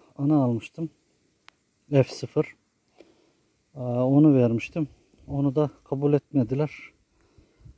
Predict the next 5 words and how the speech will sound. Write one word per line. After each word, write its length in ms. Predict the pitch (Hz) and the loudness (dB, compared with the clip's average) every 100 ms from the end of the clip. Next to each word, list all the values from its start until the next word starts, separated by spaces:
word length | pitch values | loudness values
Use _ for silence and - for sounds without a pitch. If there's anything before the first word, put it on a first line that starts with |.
| _ _ | _ _
Ee, 60 | 127 113 110 113 113 110 107 101 _ - - - _ _ _ _ _ _ _ - - _ - - - | -16 -12 -10 -8 -6 -6 -6 -10 _ -20 -20 -20 _ _ _ _ _ _ _ -20 -20 _ -20 -20 -20
üstüne 340 | - - 131 120 | -20 -6 -2 -2
çullanıp 640 | - 143 135 127 139 - | -2 0 2 0 -4 -6
yakarak 480 | 123 - 123 135 135 | -6 -2 -2 -2 -2
öldürdüler. 640 | 123 117 113 104 107 | -2 -2 -4 -2 -4